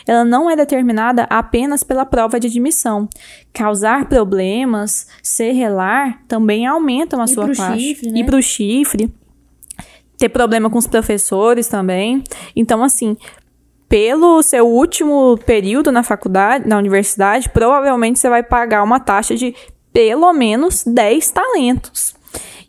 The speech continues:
Speaker 1: E aí o, o, o coach fez, "Meu Deus, eu tô mais ferrado do que eu imaginava", né?
Speaker 2: Aham.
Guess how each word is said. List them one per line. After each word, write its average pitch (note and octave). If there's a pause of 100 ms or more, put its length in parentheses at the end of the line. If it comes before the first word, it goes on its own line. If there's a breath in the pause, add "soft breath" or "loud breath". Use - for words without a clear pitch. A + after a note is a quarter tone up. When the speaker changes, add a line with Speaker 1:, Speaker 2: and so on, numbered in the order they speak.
Speaker 1:
E D#4+
aí F4+
o, G4
o, E4
o D4
coach D4+
fez, C4+
"Meu D#4+
Deus, A3+
eu A#3
tô C4
mais D4+
ferrado C#4
do C#4+
que C4+
eu B3+
imaginava", C#4+
né? G3+
Speaker 2:
Aham. A#3+